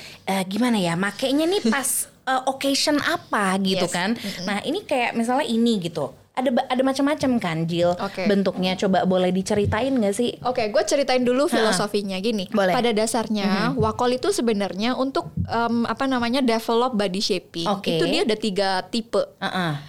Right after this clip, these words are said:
Speaker 2: Satu yang modelnya, <clears throat> sorry, satu yang modelnya soft.
Speaker 1: Oke.
Speaker 2: Ada juga yang medium, ada juga
Speaker 1: Mhm.
Speaker 2: yang hard.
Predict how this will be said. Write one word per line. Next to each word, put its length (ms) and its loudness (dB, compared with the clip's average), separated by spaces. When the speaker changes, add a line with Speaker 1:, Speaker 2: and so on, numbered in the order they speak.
Speaker 2:
Satu 340 -2
yang 160 2
modelnya, 720 2
<clears throat> 420 -4
sorry, 360 -2
satu 320 -4
yang 160 2
modelnya 420 0
soft. 560 -2
Speaker 1:
Oke. 580 -4
Speaker 2:
Ada 220 2
juga 180 0
yang 200 4
medium, 500 0
ada 180 -2
juga 240 0
Speaker 1:
Mhm. 120 4
Speaker 2:
yang 160 0
hard. 260 -4